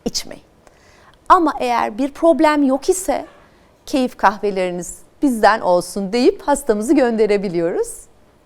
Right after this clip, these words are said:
Dolayısıyla hastaya göre karar veriyoruz burada.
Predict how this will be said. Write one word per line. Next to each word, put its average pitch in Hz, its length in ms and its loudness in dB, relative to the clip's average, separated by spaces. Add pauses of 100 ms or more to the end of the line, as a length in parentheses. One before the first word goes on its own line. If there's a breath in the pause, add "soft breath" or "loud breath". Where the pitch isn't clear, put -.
Dolayısıyla 170 720 -4
hastaya 160 400 -2
göre 139 200 -6
karar 104 340 -6
veriyoruz - 480 -14
burada. - 160 -18